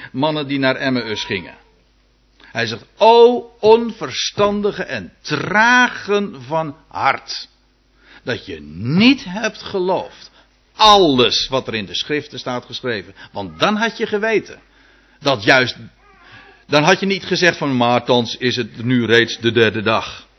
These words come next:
Ontmoedigd. Nee, dan had je gewe-, gezegd: "Het is vandaag de derde dag." En vandaag, bovendien was het nog de dag van de eerstelingsscharven ook. Men had moeten weten, kun-, nou, laat ik het anders weer zeggen. Men had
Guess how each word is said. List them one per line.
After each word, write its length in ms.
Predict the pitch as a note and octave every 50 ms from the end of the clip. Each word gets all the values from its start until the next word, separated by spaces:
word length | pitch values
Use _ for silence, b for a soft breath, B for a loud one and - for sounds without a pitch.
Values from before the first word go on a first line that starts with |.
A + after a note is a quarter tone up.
| _ _ _
Ontmoedigd. 600 | - B2 A2+ G#2 G2+ A#2 A#2 G#2+ G2+ - - -
Nee, 160 | A#2+ B2+ C3+
dan 100 | C3 B2+
had 140 | C3 C3 B2
je 80 | - B2
gewe-, 320 | G#2+ B2 A#2+ C#3+ C#3+ C3+ -
gezegd: 260 | A#2+ A#2+ C#3+ C3+ - -
"Het 220 | - - _ -
is 140 | D3+ - -
vandaag 580 | - C3 G#2+ F#2+ F#2 D#3+ G3+ A#3+ C4+ - -
de 100 | - B3
derde 260 | A3 B3 B3+ B3+ C4 C4+
dag." 460 | C#4 A#3+ A3 B3+ - - - - - _ _ _ _ _ _ _ _ _ _ _ B B B B B B
En 220 | - D#3+ C#3+ B2
vandaag, 680 | G2 - G#2 F#2 F2 E2+ A2+ F#3 G3+ D#3+ F3+ - - A#2+
bovendien 460 | B2 B2 A#2 G#2+ A2+ A2 C3 B2+ A#2
was 120 | A#2+ A#2+
het 100 | - -
nog 160 | C3+ B2 -
de 100 | - A#2
dag 220 | G#2 B2+ C#3 C3 -
van 120 | - B2
de 100 | A2+ A#2+
eerstelingsscharven 840 | C#3 D3+ D3 - - D3 C#3+ C3 B2 - - D3+ C3+ C3 A#2+ C3 A#2
ook. 260 | C#3 D3 A#2+ G2+ - _ B B B B B B
Men 180 | B B2+ C3 B2
had 220 | G#2+ A#2 G#2+ G2 D#2+ D#2
moeten 500 | F#2 G#2 A#2 C3 D#3 A3 C#4 - F4 D4
weten, 360 | C4+ C#4 C#4 C#4 B3 - C#3 - - _
kun-, 300 | - - C#4 D4+ D4 G#3+
nou, 100 | E3+ D#3
laat 80 | D3 C#3+
ik 60 | C3
het 100 | C3 C3
anders 200 | B2+ A2+ G#2 F#2
weer 180 | F#2+ F#2+ F#2 F2+
zeggen. 320 | - - G2+ F2 - - - B B B B B B
Men 160 | D#3 D#3+ E3
had 200 | D#3+ C3+ -